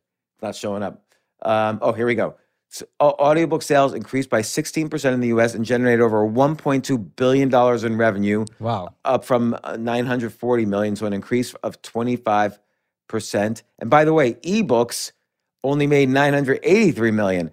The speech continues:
Speaker 1: So audiobooks are going up. I'm working on an audiobook right now, actually, on a different topic,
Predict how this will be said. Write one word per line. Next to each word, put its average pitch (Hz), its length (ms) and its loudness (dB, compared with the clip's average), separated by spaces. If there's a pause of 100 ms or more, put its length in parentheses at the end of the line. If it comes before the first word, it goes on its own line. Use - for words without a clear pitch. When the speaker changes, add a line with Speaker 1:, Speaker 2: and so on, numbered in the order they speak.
(120)
Speaker 1:
So - 160 -4
audiobooks 165 560 2
are 127 80 0
going 117 260 4
up. 120 260 0 (380)
I'm 127 140 2
working 143 260 0
on 143 140 2
an 135 80 0
audiobook 131 500 2
right 123 200 2
now, 123 240 4
actually, 110 560 0
on 107 160 -2
a 107 60 -4
different 135 340 -4
topic, 113 500 0